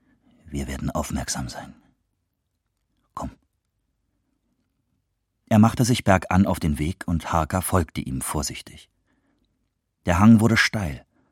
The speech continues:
und die Füße fanden nur noch Felsen, um die sich Baumwurzeln klammerten. Immer schneller kletterte der Häuptling. Endlich hielt er an. Die beiden Indianer hatten eine Felswand umgangen, die etwa fünfzehn Meter über die Baumwipfel herausragte.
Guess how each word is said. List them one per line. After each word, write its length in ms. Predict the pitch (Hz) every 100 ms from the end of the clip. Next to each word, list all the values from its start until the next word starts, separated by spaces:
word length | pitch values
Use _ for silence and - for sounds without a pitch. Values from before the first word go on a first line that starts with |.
| _ _ -
und 120 | 85
die 60 |
Füße 380 | 85 120 113 -
fanden 320 | 101 104 -
nur 120 | 98 110
noch 140 | 101
Felsen, 580 | - 113 98 80 65 62
um 120 | 69
die 80 | 73
sich 220 | 82 -
Baumwurzeln 720 | 92 87 73 65 67 - 65
klammerten. 500 | - - 65 65 - - _ _ _ _ _ _ -
Immer 240 | 127 135
schneller 440 | 127 - 135 104 69
kletterte 420 | - 87 80 -
der 180 | 69 69
Häuptling. 360 | 80 - - - _ _ _ _ _ _ _ -
Endlich 680 | 101 104 104 101 - - _ _
hielt 240 | - 87
er 160 | 82 -
an. 200 | - - _ _ _ _ _ _ _ _ _ _ _ _ _ -
Die 60 | 104
beiden 300 | 101 107 127
Indianer 540 | 110 90 90 113 117
hatten 220 | 104 -
eine 160 | 104 104
Felswand 640 | - 117 101 - 78 76
umgangen, 500 | 76 76 76 82 107
die 120 | 104
etwa 240 | 78 - 90
fünfzehn 520 | - 131 - - 90
Meter 300 | 87 98 85
über 160 | 78 80
die 100 | 82
Baumwipfel 580 | 87 78 67 76 -
herausragte. 720 | 76 80 78 - - - -